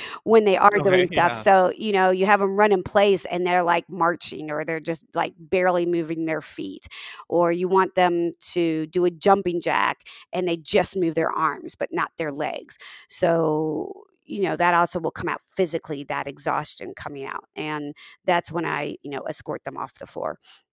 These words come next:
Speaker 1: because it's just gonna be a very, very rough day for <laughs> everybody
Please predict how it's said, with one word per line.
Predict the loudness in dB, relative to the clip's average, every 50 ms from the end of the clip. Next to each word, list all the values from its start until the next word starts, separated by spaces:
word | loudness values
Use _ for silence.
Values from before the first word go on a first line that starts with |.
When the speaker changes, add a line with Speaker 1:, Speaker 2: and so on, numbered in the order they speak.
| _ _ _ _ _ _ -18 -12 -4 -2
Speaker 1:
because | -2 -2 0 2 2 2 2 0 -2 -6
it's | -6 -4 -4
just | -2 -2 -4 -4
gonna | -4 -4 -4
be | -2 -2 -4
a | -4
very, | -6 -4 0 0 2 2 0 0 0
very | 0 0 0 0 0
rough | -2 -2 -2 -4 -6
day | -8 -8 -6
for | -6 -2 0
<laughs> |
everybody | 2 4 6 6 6 8 8 8 10 8 8